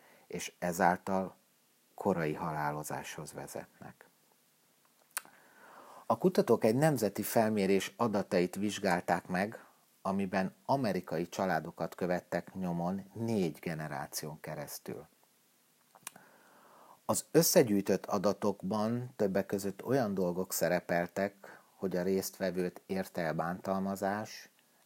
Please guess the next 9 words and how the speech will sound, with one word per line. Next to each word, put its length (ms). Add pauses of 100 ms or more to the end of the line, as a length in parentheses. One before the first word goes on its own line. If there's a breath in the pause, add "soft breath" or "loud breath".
elhanyagolás – 1080 (580 loud breath)
vagy 200
valamilyen 540
más 440
negatív 640
élmény 440
a 100
családjával 800
kapcsolatban. 840